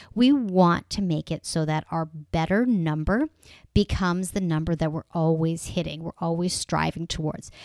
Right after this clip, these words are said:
We know that that is our success point. And then our best goal is when we can give ourselves a bonus, when we can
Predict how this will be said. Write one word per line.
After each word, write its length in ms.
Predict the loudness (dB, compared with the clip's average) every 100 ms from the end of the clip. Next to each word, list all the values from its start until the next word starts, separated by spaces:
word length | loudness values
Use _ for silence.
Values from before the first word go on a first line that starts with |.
| -20 -8
We 340 | -2 0 2
know 480 | 0 0 0 0 0
that 260 | -2 -6 -8
that 220 | -12 -8
is 160 | -6 -4
our 160 | -4
success 760 | -6 -8 -10 -12 -8 -8 -6 -6
point. 520 | -6 -10 -10 -12 -12 _ _ _ _ _ _ _ -20 -20 -20 -4
And 180 | 2 4
then 200 | 4 2
our 200 | 0 -2 -2 _
best 400 | 2 2 0 0
goal 400 | 6 6 6 2 -8 _ -20 -18 2
is 300 | 6 6 4
when 440 | -4 -2 0 0
we 80 | 0
can 200 | -2 -4
give 200 | -2 -2
ourselves 500 | -4 -4 -8 -8 -6
a 80 | -6
bonus, 640 | -4 -8 -8 -10 -10 -10 -14 -12
when 460 | -6 2 4 4 0
we 240 | 0 0
can 600 | 0 -2 0 -2 -2 -4